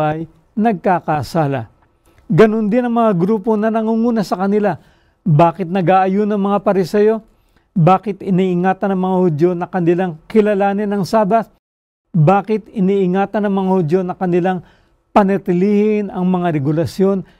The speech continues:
na may kinalaman sa araw ng Sabat? Bakit sila nag-iingat ng mga kapistahan?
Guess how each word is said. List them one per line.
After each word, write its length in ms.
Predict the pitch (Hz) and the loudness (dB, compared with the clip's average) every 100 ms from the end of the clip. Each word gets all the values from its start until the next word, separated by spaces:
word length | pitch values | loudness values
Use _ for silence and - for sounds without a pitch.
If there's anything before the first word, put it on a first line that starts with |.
| _ - | _ -2
na 120 | 185 185 | 0 2
may 160 | 202 | 0
kinalaman 640 | 196 175 180 175 180 175 160 | -2 -2 0 0 0 -2 -6
sa 240 | 208 185 | -2 0
araw 240 | 202 208 | 0 0
ng 120 | 208 190 | -2 -2
Sabat? 400 | 214 214 226 220 _ _ _ _ _ _ - | 0 2 2 0 _ _ _ _ _ _ -2
Bakit 480 | 156 143 160 180 151 | 2 2 0 -2 -4
sila 240 | 175 185 | -2 -2
nag-iingat 720 | 175 170 165 196 196 196 196 - | -2 2 2 2 2 0 -2 -2
ng 140 | 214 | -2
mga 220 | 220 214 214 | 0 0 -2
kapistahan? 800 | 214 175 175 - 220 214 233 | -2 -4 -4 0 2 2 -2